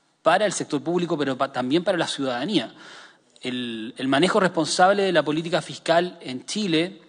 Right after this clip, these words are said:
tiene larga data y se ha construido con grandes acuerdos. Por mencionar algunos temas, el, la regla de balance estructural vigente desde el año dos mil uno fue apoyada ampliamente y se implementó por muchos años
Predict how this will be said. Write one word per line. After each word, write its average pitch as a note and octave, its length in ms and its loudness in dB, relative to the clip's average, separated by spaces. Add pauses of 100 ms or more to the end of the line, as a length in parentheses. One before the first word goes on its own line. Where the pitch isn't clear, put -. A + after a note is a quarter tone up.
(420)
tiene C#3+ 280 0
larga F3+ 360 2
data F#3+ 640 -2 (160)
y C3 140 -8
se - 120 -4
ha C#3+ 60 -2
construido F3 560 2
con C#3 240 -4 (180)
grandes E3+ 320 0
acuerdos. D#3 440 2
Por C3 140 -2
mencionar E3 400 4
algunos F#3 360 2
temas, G3 480 -4
el, C3 320 -6 (260)
la B2 100 0
regla D#3+ 240 2
de D3 40 8
balance D#3+ 260 4
estructural D3 420 0
vigente D3+ 380 -2
desde C#3+ 140 -2
el C3+ 80 -2
año D3+ 200 0
dos C#3+ 140 -2
mil D3 160 6
uno F3 380 4 (400)
fue F#3+ 480 0
apoyada E3 480 4
ampliamente D#3+ 680 2
y D#3 140 -6
se - 160 -6
implementó C3 500 0
por D#3 120 0
muchos D3+ 300 2
años D#3 280 4